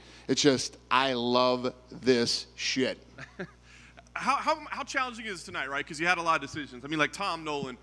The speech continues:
Speaker 2: no-brainer, right? Goes out there and throws a highlight reel. We could all, we could all wr-, write that contract. But the decisions,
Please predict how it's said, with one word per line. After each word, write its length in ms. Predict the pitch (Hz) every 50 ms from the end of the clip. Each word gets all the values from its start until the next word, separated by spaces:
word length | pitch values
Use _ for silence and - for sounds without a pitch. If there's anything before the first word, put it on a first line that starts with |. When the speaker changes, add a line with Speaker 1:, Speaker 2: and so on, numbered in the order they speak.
| - - - -
Speaker 2:
no-brainer, 520 | 151 151 147 139 151 156 143 139 127 113 107
right? 240 | 113 120 131 135
Goes 220 | 135 147 143 139 139
out 140 | 135 123 -
there 100 | 143 135
and 80 | 127
throws 200 | - 135 131 120
a 60 | 131
highlight 300 | 123 131 139 139 135 131
reel. 240 | 131 135 131 123 131
We 80 | 151 147
could 140 | - 170 151
all, 360 | 156 156 147 143 131 117 110 -
we 80 | 156 160
could 120 | 147 156
all 180 | 151 147 147 139
wr-, 140 | 135 135 - -
write 280 | 131 131 135 127 -
that 180 | 135 131 123 -
contract. 500 | 123 123 117 113 - - 117 113 113 -
But 140 | 143 160 -
the 60 | 214
decisions, 600 | 175 175 - - 240 240 190 170 151 139 123